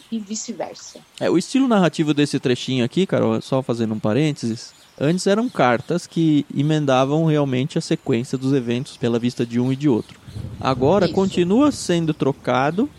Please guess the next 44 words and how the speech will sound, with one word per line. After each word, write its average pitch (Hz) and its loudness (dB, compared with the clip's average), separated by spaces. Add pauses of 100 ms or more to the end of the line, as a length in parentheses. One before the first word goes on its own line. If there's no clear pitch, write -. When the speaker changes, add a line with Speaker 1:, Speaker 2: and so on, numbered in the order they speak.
(120)
Speaker 2:
esse 123 -2
narrador 117 0
entre 131 -2
os 117 0
dois, 117 0 (280)
só 165 0
que 175 -2
um 185 4
Speaker 1:
Uhum. 254 -2
Speaker 2:
pega 185 2
um 190 0
trechinho 190 0
da 202 2
ponta 190 0
do 208 -2
outro, 180 0
então 156 -2
tem 170 -2
várias 170 2
vezes 151 0
que 175 -6
tem 170 -4 (120)
um 135 -4 (160)
trecho, 143 0
pelo 113 -2
menos, 143 -2
da 123 0
mesma 139 -2
história 139 0 (140)
sendo 151 0
contada 160 0
pelo 123 0
outro 123 0
narrador. 131 0 (480)
Então 120 0
a 143 0
gente 175 -2
terminou 208 2
a 156 2
parte 147 0
um 156 0
com 190 0
eles 254 0
pegos. 135 0